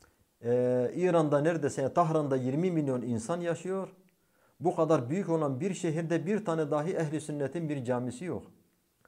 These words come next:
Yani onlar ehli sünnete kesinlikle tahammül edemezken, bir tane dahi camiye yani izin vermezken nasıl oluyor da işte bunları kardeş görelim, onlara imkan verelim, işte alkışlayalım, işte göz yumalım, kardeşçe olalım falan.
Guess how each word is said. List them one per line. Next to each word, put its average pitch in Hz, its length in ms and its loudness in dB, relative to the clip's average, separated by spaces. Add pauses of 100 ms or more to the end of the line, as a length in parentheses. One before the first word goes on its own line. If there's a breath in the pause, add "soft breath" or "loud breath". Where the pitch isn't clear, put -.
(160 soft breath)
Yani 135 220 0
onlar 165 300 2
ehli 175 340 -2
sünnete 160 460 0
kesinlikle 165 640 -2
tahammül 143 360 -2
edemezken, 147 640 -4 (920)
bir 190 220 2
tane 151 280 0
dahi 139 280 2
camiye 131 460 0
yani 120 200 -2
izin 127 320 -2
vermezken 160 540 0 (480 loud breath)
nasıl 180 280 2
oluyor 180 320 4
da 160 60 2
işte 135 280 -2
bunları 143 300 0
kardeş 127 500 -4
görelim, 131 640 0
onlara 120 280 0
imkan 120 460 -4
verelim, 131 420 -2
işte 110 340 -8 (420 loud breath)
alkışlayalım, 123 840 -2
işte 110 220 -6
göz 117 320 -2
yumalım, 135 420 -4
kardeşçe 117 500 -4
olalım 123 340 -4
falan. 165 300 -10